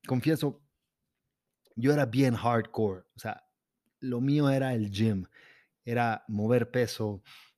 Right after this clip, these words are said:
eh, no voy a repetirlo todo, pero I drank that intensity Kool-Aid, eh, en el que yo tenía que mejorar todos los pesos, toda la, todos los tiempos, siempre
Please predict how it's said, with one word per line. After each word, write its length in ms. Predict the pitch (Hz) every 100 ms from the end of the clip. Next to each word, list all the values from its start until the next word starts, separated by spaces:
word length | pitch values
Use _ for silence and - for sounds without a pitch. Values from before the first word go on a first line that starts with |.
| _
eh, 480 | 110 107 107 104 101
no 100 | 127
voy 120 | 147
a 40 | 131
repetirlo 420 | 117 104 117 110
todo, 220 | - 107
pero 240 | - 104 -
I 260 | 147 127 104 92
drank 380 | 110 110 95 -
that 200 | 104 104 -
intensity 720 | 101 98 117 104 - 98 -
Kool-Aid, 640 | - 123 110 95 95 95 - - - - - _
eh, 420 | 104 107 104 104 113
en 120 | 113
el 100 | 113
que 220 | 110 98 - _ - - _ _
yo 100 | 117
tenía 280 | 113 120 117
que 100 | 120
mejorar 760 | 117 117 113 101 101 110 110 107 _ -
todos 260 | 110 110
los 180 | 101 92
pesos, 580 | - 135 - 107 101 -
toda 300 | 113 107 107
la, 160 | 104
todos 240 | - 117 110
los 160 | 101 -
tiempos, 500 | 131 113 107 104 -
siempre 440 | 135 123 110